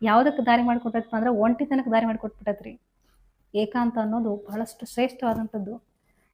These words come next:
ಆಧ್ಯಾತ್ಮಿಕ ಭಾಷೆಯಲ್ಲಿ ಏಕಾಂತಕ್ಕೆ ತನ್ನದೇ ಆದಂಥ ಅರ್ಥ ಐತಿ. ಏಕಾಂತ ಅಂದ್ರ, ನೀನು ನಿನ್ನ ಆತ್ಮದ ಜೊತೆಗೆ ಇರುವಿಕೆ. ಈ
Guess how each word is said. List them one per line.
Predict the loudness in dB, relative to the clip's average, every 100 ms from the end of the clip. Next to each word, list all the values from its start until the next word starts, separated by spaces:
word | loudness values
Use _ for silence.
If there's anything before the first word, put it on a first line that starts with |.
| -8
ಆಧ್ಯಾತ್ಮಿಕ | -6 -4 -2 -2 -2
ಭಾಷೆಯಲ್ಲಿ | -2 -2 -2 -2 -2 -2
ಏಕಾಂತಕ್ಕೆ | -4 0 -2 -2 -6 -6 -8
ತನ್ನದೇ | -4 -2 0
ಆದಂಥ | 0 0 0
ಅರ್ಥ | 0 0
ಐತಿ. | 0 0 -8 -14 _ _ _ _ _ _ _ _ 4
ಏಕಾಂತ | 4 4 0 -2
ಅಂದ್ರ, | -4 2 2 2 -2 -14 _ _
ನೀನು | 0 4 6 6
ನಿನ್ನ | 6 4 2
ಆತ್ಮದ | 2 0 0 -2
ಜೊತೆಗೆ | -2 -4 -2 -2 -4 -8 _
ಇರುವಿಕೆ. | 0 0 0 -2 -6 -6 -8 -14 _ _ _ _ _ _ -20 -20 -20 -20 -10 -2
ಈ | 0